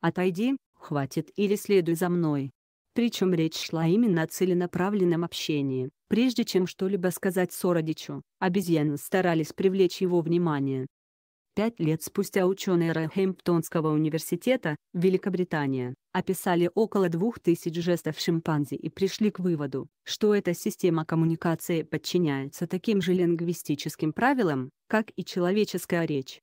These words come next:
В естественных языках более короткие слова употребляются чаще. Закон Цепфа,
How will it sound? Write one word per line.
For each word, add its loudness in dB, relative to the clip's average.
В -2
естественных -2
языках -4
более 0
короткие 0
слова 0
употребляются 0
чаще. -4
Закон 0
Цепфа, -4